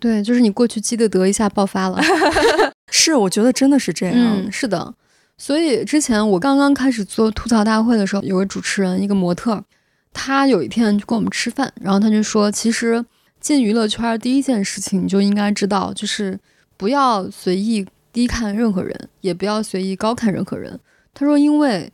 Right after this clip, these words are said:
Speaker 1: 你低看的这个人，可能明天在娱乐圈儿他就一夜爆火，变成了一个顶流，然后你就会为你曾经的低看付出代价。<laughs> 你要是随意特别舔别人的，可能这个人第二天也就不值得你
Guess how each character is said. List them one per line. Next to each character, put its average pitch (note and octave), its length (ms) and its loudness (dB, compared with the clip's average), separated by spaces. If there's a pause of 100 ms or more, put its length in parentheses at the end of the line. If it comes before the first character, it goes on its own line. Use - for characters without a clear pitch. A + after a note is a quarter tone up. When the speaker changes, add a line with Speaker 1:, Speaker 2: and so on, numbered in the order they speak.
Speaker 1:
你 F#3 120 0
低 - 200 -2
看 C4+ 200 0
的 G#3 60 0
这 G3 100 -6
个 F#3 80 -4
人， D3+ 240 -4
可 G3 120 -4
能 G3 100 0
明 G#3+ 180 0
天 C4 300 -2
在 B3 140 0
娱 F#3 120 0
乐 F#3+ 140 2
圈 G#3 140 -4
儿 - 20 -2
他 G3+ 80 0
就 G3 60 -2
一 F3 180 -6
夜 A3 160 0
爆 F#3+ 220 -4
火， - 320 -10 (340)
变 B3 180 2
成 G#3+ 160 -2
了 G3 80 0
一 G3+ 100 0
个 G3 100 0
顶 F#3 380 -4
流， A#2 300 0 (400)
然 G#3 120 2
后 A#3+ 80 2
你 G#3 80 0
就 A3 120 2
会 A3 200 -2
为 G#3+ 160 0
你 F#3 200 -4
曾 F#3 160 -2
经 G3+ 100 0
的 G#3 80 2
低 G#3+ 200 -2
看 G#3 220 -4
付 G#3 140 -4
出 - 160 -8
代 G3+ 180 -4
价。 - 200 -8 (400)
<laughs> A3 420 -2
你 B3+ 60 2
要 D#4 120 4
是 G#4 120 2
随 B3+ 200 2
意 D4+ 220 2 (120)
特 - 180 0
别 C#4+ 120 2
舔 G3+ 300 6
别 E3+ 140 -2
人 G3 80 -2
的， A#3+ 80 0
可 B3 120 -2
能 G#3 100 0
这 F4+ 100 0
个 F4 80 2
人 G#3+ 200 2
第 C4+ 80 -6
二 D#4 140 2
天 D#4 180 0
也 C4 60 2
就 A3 160 -2
不 B3 180 0
值 G#3+ 140 0
得 F3+ 160 0
你 F3 260 -4